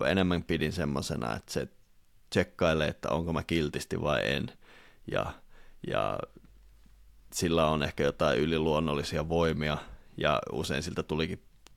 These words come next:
pyydetty, että voi vitsi, kun saisinko tämmöisen lelun tai jotain. Eli ajateltiin, että sillä on voima antaa juttuja. No sitten ensimmäisenä mureni toi joulupukki-myytti.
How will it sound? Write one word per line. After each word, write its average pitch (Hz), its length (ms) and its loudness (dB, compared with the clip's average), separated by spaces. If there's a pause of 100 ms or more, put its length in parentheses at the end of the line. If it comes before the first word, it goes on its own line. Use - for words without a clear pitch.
(200)
pyydetty, - 500 -2
että - 200 -6
voi 85 260 2
vitsi, 85 260 -2
kun 90 80 -2
saisinko 85 380 2
tämmöisen 80 500 0
lelun 80 320 -2
tai - 180 -4
jotain. - 380 -6 (520)
Eli - 200 -4
ajateltiin, - 520 -4
että - 180 -10
sillä 76 260 -2
on 71 120 -4
voima 76 400 0
antaa - 380 -4 (340)
juttuja. - 500 -2 (1400)
No 113 60 -8
sitten 104 440 4 (360)
ensimmäisenä 110 560 8
mureni 95 400 6
toi 80 280 2
joulupukki-myytti. 90 1500 6